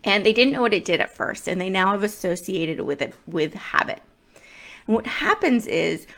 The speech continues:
when we do something once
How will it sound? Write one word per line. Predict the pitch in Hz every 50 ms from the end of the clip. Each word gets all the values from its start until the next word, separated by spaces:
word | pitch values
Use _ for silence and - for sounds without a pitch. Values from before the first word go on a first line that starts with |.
| - _ -
when | - 240 220
we | 220 233 226
do | 185 - - 240 254 277 302 330 349 330 -
something | - - - - 240 214 202 214 - - - 170 - - - 214 220 - _ _ _ _ -
once | - 208 185 - - - 240 277 - - - - -